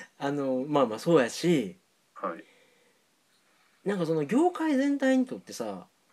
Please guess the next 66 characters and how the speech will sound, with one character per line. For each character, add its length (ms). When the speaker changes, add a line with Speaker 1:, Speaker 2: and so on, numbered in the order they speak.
Speaker 2:
う 60
ん。 360
Speaker 1:
な 100
ん 80
か 360
い 120
い 40
こ 140
と 100
な 100
ん 100
か 100
な 180
っ 40
て 200
い 100
う、 120
ま 100
あ 60
そ 100
の 140
い 140
わ 120
ゆ 120
る 100
ク 180
オ 60
リ 80
テ 100
ィ 100
が。 200
Speaker 2:
あ、 140
そ 120
う 20
そ 160
う 80
そ 100
う。 40
で、 120
だ 100
か 100
ら 60
そ 140
の 340
美 100
容 160
師 60
さ 160
ん 120
も 100
実 240
は 320
あ 80
ん 60
ま 80
り 120
心 320
よ 320
く 120
は 80
思 120
っ 60
て 100
な 140
い 100
っ 40